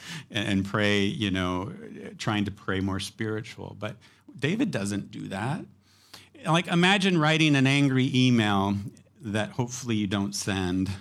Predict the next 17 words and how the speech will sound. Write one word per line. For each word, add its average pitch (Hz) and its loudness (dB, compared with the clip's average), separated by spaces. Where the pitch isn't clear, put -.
<laughs> - -20
and 104 0
you 101 4
look 110 0
at 110 4
it 104 0
the 104 0
next 98 0
day 95 0
and 92 2
you 87 -2
edit 87 -4
it. 80 -10
What 131 0
I'm 139 4
encouraging 170 4
you 120 2